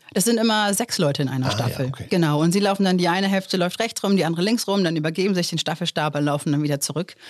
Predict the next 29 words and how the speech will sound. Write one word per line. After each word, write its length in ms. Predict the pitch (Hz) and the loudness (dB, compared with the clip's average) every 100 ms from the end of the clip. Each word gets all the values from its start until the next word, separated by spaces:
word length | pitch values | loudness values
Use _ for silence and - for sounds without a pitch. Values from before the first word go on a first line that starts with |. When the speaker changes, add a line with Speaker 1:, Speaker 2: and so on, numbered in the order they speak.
| - - - | -20 -8 -2
Speaker 1:
Genau. 240 | 156 131 | 0 0
Und 100 | 147 | 0
dann 240 | 160 165 | 2 2
gibt's, 320 | 165 170 - - | 0 -4 -4 -2
ähm, 340 | 175 170 175 | 0 2 2
nachher 280 | 180 160 165 | 0 0 -2
immer 140 | 170 170 | 0 2
den 140 | 180 | 2
Gewinner. 360 | 175 165 151 147 | 2 2 2 4
Und 260 | 165 165 - - - _ - | 2 0 -6 -16 -20 _ -20
viele 440 | - - - 311 | -12 -8 -2 0
Jahre 320 | 196 214 208 | 2 0 0
war's 180 | 175 175 | 0 0
auch 120 | 170 | -4
dann 200 | - 165 | -2 0
die 80 | 160 | 0
Jede 260 | 156 170 165 | 0 -2 2
Oma 200 | 165 147 | 0 0
zählt 260 | - 240 - | 0 0 0
Staffel, 500 | 202 196 196 180 180 - - - - | -2 -2 0 0 -2 -12 -20 -20 -2
äh, 100 | 185 | -2
die 120 | 180 | 2
ja 120 | 180 | 0
für 140 | 160 165 | 0 -2
Helpage 300 | 175 180 - | 0 -2 -2
angetreten 520 | 165 160 - 175 165 | -2 -4 -2 0 0
ist. 120 | 165 | 0
Aber 200 | 180 170 | -2 -2
ich 200 | 170 - | -2 -6